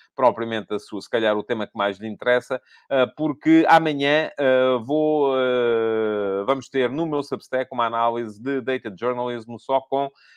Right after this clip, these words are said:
eh, com a comparação entre Coxo, entre o Coxo do Feyenoord e o Coxo do Benfica, e entre o Coxo e os outros médios, eh, do plantel do Benfica. Vamos lá falar dessas coisas exatamente como elas são e perceber exato, não é,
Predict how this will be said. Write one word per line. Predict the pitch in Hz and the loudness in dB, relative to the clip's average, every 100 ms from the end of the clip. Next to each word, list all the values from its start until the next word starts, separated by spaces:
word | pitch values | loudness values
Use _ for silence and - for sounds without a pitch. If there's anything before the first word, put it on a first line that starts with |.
| - | 0
eh, | 131 127 120 117 110 110 104 104 | 6 8 8 6 2 0 -2 -4
com | - 151 | 0 0
a | - | 2
comparação | 156 135 131 - 143 | 0 0 -2 -2 -2
entre | 127 117 - | -4 -8 -2
Coxo, | 143 139 - - 127 113 | 0 0 -2 -8 -2 -2
entre | 120 135 | -4 -6
o | |
Coxo | - 214 214 - 151 | 2 2 0 -8 -8
do | 151 | -8
Feyenoord | - 147 131 117 107 117 | -6 -4 0 0 -2 -6
e | |
o | 120 | 0
Coxo | 151 127 - | 0 0 -4
do | 117 | -6
Benfica, | 107 101 - 135 143 131 _ _ | -4 -6 -8 -10 -8 -10 _ _
e | 156 | -2
entre | 151 127 | -2 -2
o | 120 | -6
Coxo | - 143 - 135 | 0 0 0 -8
e | 120 | -8
os | 120 123 | -6 -6
outros | 123 98 107 | -8 -10 -8
médios, | 110 110 107 107 _ _ _ | -6 -6 -8 -14 _ _ _
eh, | 104 107 98 | -2 0 0
do | 113 123 | -4 -8
plantel | 110 104 95 131 120 | -6 -6 0 2 2
do | 131 | 0
Benfica. | 104 78 _ - | -4 -8 _ -10
Vamos | 202 233 | -8 -4
lá | 220 214 | -2 -2
falar | 180 185 165 | 2 2 2
dessas | 165 - 127 | -2 -6 -10
coisas | 175 160 147 139 | -8 -6 -6 -4
exatamente | 151 147 151 - | -2 -2 -6 -8
como | 139 | -6
elas | 127 107 - | -4 -4 -2
são | 143 156 151 _ 165 | 2 2 0 _ -10
e | |
perceber | 170 - 175 160 | -10 -4 -2 0
exato, | 143 160 | 0 0
não | 214 | 0
é, | 247 | -2